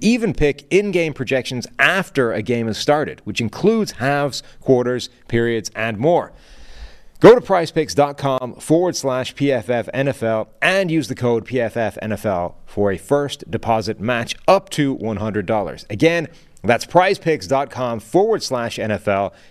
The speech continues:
and use the code P F F N F L. That's the second time I've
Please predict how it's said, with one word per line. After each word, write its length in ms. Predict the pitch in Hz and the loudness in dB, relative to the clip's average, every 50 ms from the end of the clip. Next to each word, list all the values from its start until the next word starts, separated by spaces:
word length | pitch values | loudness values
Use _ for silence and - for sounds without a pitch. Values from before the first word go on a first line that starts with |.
| - - | -16 -10
and 220 | - 98 98 101 98 | -6 -4 -2 0 0
use 440 | 113 156 180 190 180 165 123 - | 0 0 2 2 0 -2 -2 -4
the 100 | - 110 | -8 -10
code 440 | 104 - - 120 113 113 110 104 - - | -6 -2 0 0 2 0 -2 -4 -6 -8
P 180 | - - 143 143 | -4 -2 0 0
F 220 | 135 123 110 - | 0 0 -2 -2
F 260 | 120 117 110 95 - - | -2 -2 -2 -4 -6 -8
N 160 | - 110 110 110 | -6 -4 -4 -4
F 180 | 95 - - | -4 -4 -4
L. 300 | 101 95 92 92 90 - - - | -2 -2 -2 -2 -4 -8 -10 -10
That's 160 | 90 - - | -8 -6 -6
the 60 | 104 | -4
second 340 | - - - 123 - - 85 | -4 -4 -4 -4 -6 -6 -8
time 240 | - 87 82 80 80 | -6 -6 -6 -4 -4
I've 200 | 80 78 - | -4 -6 -6